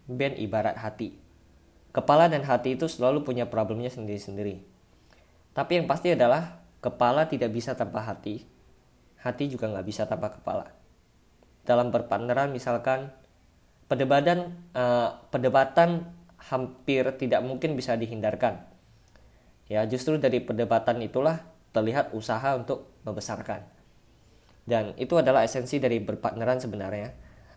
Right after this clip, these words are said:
Ya, saling melengkapi satu sama yang lain yang kekurangan. Jadi kerjakanlah sesuatu yang kamu sukai dengan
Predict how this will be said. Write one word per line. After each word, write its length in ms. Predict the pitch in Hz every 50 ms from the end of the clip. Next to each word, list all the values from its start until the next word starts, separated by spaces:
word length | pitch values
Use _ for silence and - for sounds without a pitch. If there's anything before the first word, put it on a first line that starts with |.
| - -
Ya, 240 | - - 113 117 117
saling 320 | - 123 113 113 120 117
melengkapi 480 | 113 110 110 107 - 110 - - 135 -
satu 240 | 127 117 120 135
sama 320 | 127 - 120 107 110 107 104
yang 160 | 104 98 101
lain 320 | 104 107 107 117 123 127
yang 160 | 120 120 131 143 -
kekurangan. 560 | - - - - - 98 95 95 95 101 95 92 - - - - - - - - - - - - - - - - - - - - - - - - - - - - - - - - - - - - - - - - - - -
Jadi 160 | 139 165 170
kerjakanlah 480 | 170 143 127 120 127 127 139 147 165
sesuatu 400 | 165 - 131 - 143 131 - 160
yang 80 | 151 131
kamu 160 | 131 131 127 123 123
sukai 320 | 127 110 120 123 139 131
dengan 160 | 139 123 120